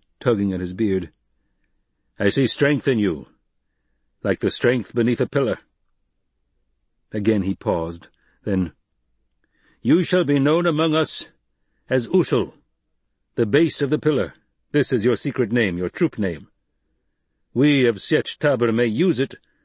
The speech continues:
but none other may so presume." "Usul." Murmuring went through the troop.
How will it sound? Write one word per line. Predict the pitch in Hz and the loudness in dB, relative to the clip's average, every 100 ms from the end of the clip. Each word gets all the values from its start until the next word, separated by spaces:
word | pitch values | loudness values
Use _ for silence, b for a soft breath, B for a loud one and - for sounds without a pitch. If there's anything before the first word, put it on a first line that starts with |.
| _ _ | _ _
but | - 95 | -6 0
none | 120 151 | 2 2
other | 175 147 | 2 2
may | 123 135 | 0 0
so | - 143 | 0 -2
presume." | 135 131 139 113 87 73 _ _ _ _ _ _ _ _ | 0 0 0 0 -2 -8 _ _ _ _ _ _ _ _
"Usul." | 123 - 90 - - _ _ _ _ _ _ _ _ _ _ _ _ _ _ _ _ - | -2 0 -2 -10 -16 _ _ _ _ _ _ _ _ _ _ _ _ _ _ _ _ -6
Murmuring | 123 113 104 90 87 | 0 2 2 0 -2
went | 98 87 | -4 -4
through | 110 | -6
the | 95 | -6
troop. | 90 104 90 | -6 -6 -6